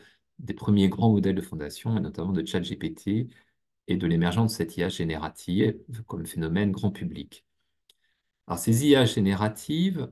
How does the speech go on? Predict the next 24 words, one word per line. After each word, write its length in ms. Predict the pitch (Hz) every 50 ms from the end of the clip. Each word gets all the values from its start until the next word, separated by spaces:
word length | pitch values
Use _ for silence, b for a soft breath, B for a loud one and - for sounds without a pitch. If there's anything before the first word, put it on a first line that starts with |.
| - - -
euh, 600 | 101 95 95 95 90 92 95 95 95 95 95 92 - 107 90 82 - - - - - - - - _ _ _ _ _ _ _ _ _ _ -
elles 680 | 113 120 123 127 127 127 127 123 120 117 - - 90 - _ _ _ _ _ _ _ _ _ _ _ -
mettent 180 | 95 113 113 -
en 80 | 123 120
cause 280 | - - 123 107 98
le 80 | 90 90
droit 180 | 87 87 87
d'auteur 460 | 82 95 95 - 139 147 160 160 131 123
et 120 | - -
la 80 | - -
création 680 | - - - 98 98 98 - - - 135 143 147 - - _ -
à 200 | - 87 90 90
deux 100 | 87 127
niveaux, 380 | 127 120 110 98 85 - - - _ _ -
euh, 120 | 76 73
qui 280 | - - - 78 78 - _ _ -
structureront 720 | - - - 92 98 92 - - 101 92 92 98 98 87 -
un 80 | -
peu 140 | - - 82
le 280 | 78 78 78 73 73 71
sens 400 | - - - - 98 90 - -
de 100 | - 78
ma 120 | 76 76
présentation. 760 | - - - 82 85 85 90 - - - - 131 147 165